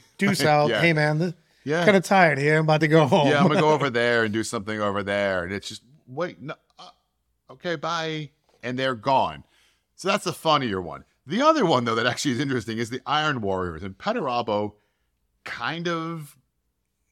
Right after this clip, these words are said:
Speaker 1: comes to terms with what, with the deal he's been making.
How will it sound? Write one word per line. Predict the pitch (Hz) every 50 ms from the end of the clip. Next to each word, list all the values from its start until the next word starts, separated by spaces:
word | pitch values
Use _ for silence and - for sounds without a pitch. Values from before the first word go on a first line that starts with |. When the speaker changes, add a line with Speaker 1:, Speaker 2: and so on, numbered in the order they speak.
| _ _ -
Speaker 1:
comes | - 123 139 156 156 139 -
to | - 151 147 147 143 139 - _
terms | - - - 139 165 175 156 135 110 95 90
with | 110 101 _ -
what, | 95 92 98 104 98 -
with | 101 104 -
the | - 95
deal | 78 92 98 107 113 113
he's | 107 113 107
been | 107 123 120 120
making. | 123 160 202 - - - - 78